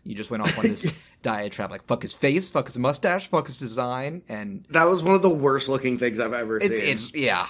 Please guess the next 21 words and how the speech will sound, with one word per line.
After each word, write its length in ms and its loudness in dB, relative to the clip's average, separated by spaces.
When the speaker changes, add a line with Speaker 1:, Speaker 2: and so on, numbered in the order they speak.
Speaker 1:
it's, 320 -4
it's 140 -4
ugly, 360 -4
and 100 -8
it's, 160 -10
there's 240 -10
not 200 -4
a 40 -8
lot 160 -6
of 80 -10
road 260 -4
<laughs> 80 -2
beyond 300 2
that. 180 0
But, 160 6
um, 380 4
well, 140 -4
obviously, 380 4
so 140 4
Gen 200 4
N 120 0